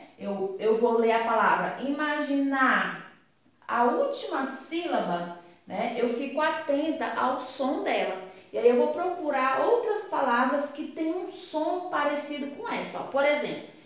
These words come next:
imaginar rima com vão. O som final da palavra imaginar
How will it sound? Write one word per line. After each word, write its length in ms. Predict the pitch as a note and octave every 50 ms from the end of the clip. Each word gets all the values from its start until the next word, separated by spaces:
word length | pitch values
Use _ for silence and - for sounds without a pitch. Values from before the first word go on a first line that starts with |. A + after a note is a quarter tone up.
| - - -
imaginar 1300 | C#4 D4+ E4 F4 E4+ E4+ E4 E4 E4+ E4 C#4+ B3+ D4 D#4+ D#4+ D4+ C4+ B3+ A3 F#3 - - - - - - - - _
rima 380 | _ - B3 D#4+ E4 D#4+ D4+ D4+
com 180 | D4+ - - -
vão. 680 | - - - B3+ B3 C4 B3 - - F3+ - - - - - - - _ _ _ _ _
O 140 | C4+ C4
som 500 | C#4 - - - - E4+ E4 F4+ G4 G4+
final 520 | - - F#4+ F#4 F#4 D#4+ C4+ A#3+ A3+ G#3+ G#3+
da 140 | G#3+ - -
palavra 420 | - C4 C4 B3+ C4+ C#4 C#4 D4
imaginar 680 | C#4 C#4+ C#4+ C#4+ C#4+ D4 D4+ C#4 B3 G3+ F3+ F3+ F3+